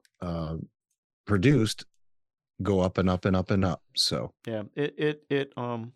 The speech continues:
Speaker 1: the market distortions in energy and in, and vehicle, now vehicles and electricity, all these, all these things is just,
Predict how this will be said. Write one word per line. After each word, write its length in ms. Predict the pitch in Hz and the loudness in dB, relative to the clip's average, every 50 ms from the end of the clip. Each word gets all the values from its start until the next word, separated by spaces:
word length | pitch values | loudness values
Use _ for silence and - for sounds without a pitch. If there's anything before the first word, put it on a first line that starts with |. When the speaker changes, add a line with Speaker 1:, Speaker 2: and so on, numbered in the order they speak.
| _ - | _ 2
Speaker 1:
the 80 | 120 | 4
market 420 | 113 113 120 147 165 156 160 113 - | 6 6 6 6 4 4 2 2 2
distortions 920 | 110 101 - - - - 104 107 117 117 - - 110 120 127 127 - - _ - | 0 0 0 -2 0 2 4 4 4 4 2 2 0 0 0 -2 -4 -6 _ -6
in 300 | 101 98 98 98 98 - - | -2 0 0 0 0 -2 -2
energy 520 | 98 101 98 104 104 104 120 117 113 - - | 0 0 0 0 0 0 0 2 2 0 0
and 200 | - 95 92 90 | -2 -2 0 0
in, 320 | 90 90 90 87 90 82 - _ _ - | 2 2 0 0 -2 -4 -6 _ _ -6
and 480 | 92 87 87 87 87 82 69 67 78 | -4 -2 0 0 0 -2 -2 -4 -4
vehicle, 360 | 85 85 87 90 - - - - | -2 -2 -2 -2 -2 -6 -8 -6
now 220 | 76 87 85 85 80 | -2 0 0 0 0
vehicles 680 | 73 87 85 85 85 - 92 87 87 87 82 - - - _ - | 0 0 0 0 0 0 -2 -2 -2 -2 -4 -6 -8 -10 _ -8
and 160 | 92 82 80 | -6 -6 -4
electricity, 800 | 151 80 80 - - - - 87 - - 90 87 82 82 - - _ _ _ _ - - - - - - - _ _ - | -4 -6 -6 -6 -4 -2 -2 -2 -2 -2 -2 -2 -2 -4 -6 -8 _ _ _ _ -20 -20 -20 -20 -20 -20 -20 _ _ -2
all 220 | - 95 95 98 95 | 0 2 4 4 2
these, 240 | 87 87 85 78 - - - - _ _ _ | 2 0 -2 -4 -6 -10 -14 -18 _ _ _
all 200 | 87 87 90 92 | -2 0 0 0
these 240 | 90 90 82 - - | 0 -2 -2 -4 -4
things 420 | - 92 85 80 78 69 - - - _ | -4 -4 -6 -4 -6 -6 -8 -10 -12 _
is 220 | - 90 87 - - | -6 -6 -6 -6 -6
just, 420 | - - - 98 87 82 - - | -4 -2 -2 -2 -2 -2 -6 -8